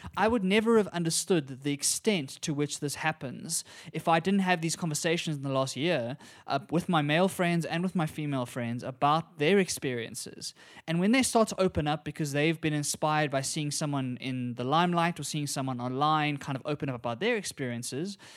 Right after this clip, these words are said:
and feel comfortable enough to share that and, and, and kind of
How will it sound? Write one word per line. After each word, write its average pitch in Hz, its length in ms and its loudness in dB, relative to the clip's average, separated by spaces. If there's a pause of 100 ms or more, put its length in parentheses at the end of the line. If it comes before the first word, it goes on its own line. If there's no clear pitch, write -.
(180)
and 143 160 -4
feel 165 200 0
comfortable 175 600 -2
enough 143 220 -2
to 139 100 -8
share 175 340 -2
that 139 380 -4
and, 131 260 -8
and, 131 260 -6
and 127 200 -8
kind 143 220 -6
of 127 180 -8